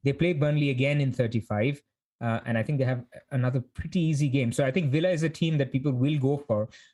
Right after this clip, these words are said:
This was my thing. Uh, uh, I'll come to my bus team later, but I've ended up selling Dean. But if I had the luxury, uh,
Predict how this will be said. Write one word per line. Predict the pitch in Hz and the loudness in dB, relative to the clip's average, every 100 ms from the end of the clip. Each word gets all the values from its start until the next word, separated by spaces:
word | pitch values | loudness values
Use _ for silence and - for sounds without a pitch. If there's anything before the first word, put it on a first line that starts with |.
| _ | _
This | 139 139 | -4 -2
was | 185 | 0
my | 180 175 | 0 0
thing. | - 202 139 | 0 0 0
Uh, | 120 120 120 | 2 0 -2
uh, | 120 120 - | -2 -2 0
I'll | 131 | -2
come | 131 151 151 | 0 -2 0
to | 156 | 0
my | 143 | 0
bus | 120 147 - | 0 -2 0
team | 156 | 0
later, | 123 131 117 | 2 0 0
but | 110 | 0
I've | 113 | 0
ended | 120 127 | 0 0
up | 139 131 | 0 -4
selling | - 135 135 131 127 120 - 120 | -2 0 0 0 0 -2 -6 -2
Dean. | 135 135 113 143 _ - _ _ _ - | 0 0 0 -2 _ -20 _ _ _ -4
But | 123 - | -4 -2
if | 135 190 | -2 0
I | 185 | 0
had | 202 170 | 0 0
the | |
luxury, | 139 135 160 139 113 104 156 - - | 0 0 0 0 0 0 -2 -6 -6
uh, | 110 80 | -6 -6